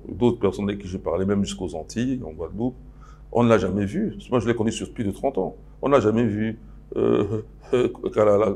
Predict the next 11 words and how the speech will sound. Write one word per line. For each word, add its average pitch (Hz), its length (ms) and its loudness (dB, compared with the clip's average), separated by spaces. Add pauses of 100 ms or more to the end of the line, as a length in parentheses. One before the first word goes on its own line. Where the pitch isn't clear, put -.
Omotunde, 123 540 0 (400)
euh, 104 80 2 (240)
à 110 220 4
tenir 117 220 4
de 113 40 6
la 104 60 6
ventoline 104 420 2
en 98 80 2
main, 135 260 0 (380)
ou 127 120 4
même, 123 340 8